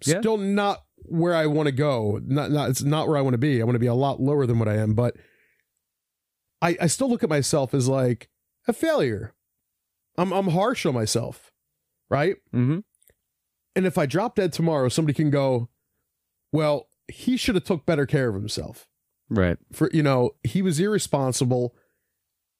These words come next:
Speaker 2: and he did a disservice to those fucking kids by being fat, you know, and unhealthy to begin with.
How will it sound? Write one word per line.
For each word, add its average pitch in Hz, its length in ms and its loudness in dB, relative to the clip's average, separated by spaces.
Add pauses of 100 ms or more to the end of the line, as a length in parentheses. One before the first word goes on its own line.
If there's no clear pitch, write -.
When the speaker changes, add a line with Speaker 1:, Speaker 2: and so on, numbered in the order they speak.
(920)
Speaker 2:
and 156 260 0
he 143 140 2
did 156 200 0
a 131 40 0
disservice 165 580 0
to 170 100 2
those 151 180 0
fucking 156 320 -2
kids 139 260 -2
by 131 120 0
being 180 300 0
fat, 139 340 -2 (600)
you 143 160 2
know, 135 180 0
and 139 80 2
unhealthy 135 500 0
to 120 160 -4
begin 117 240 0
with. 104 140 -10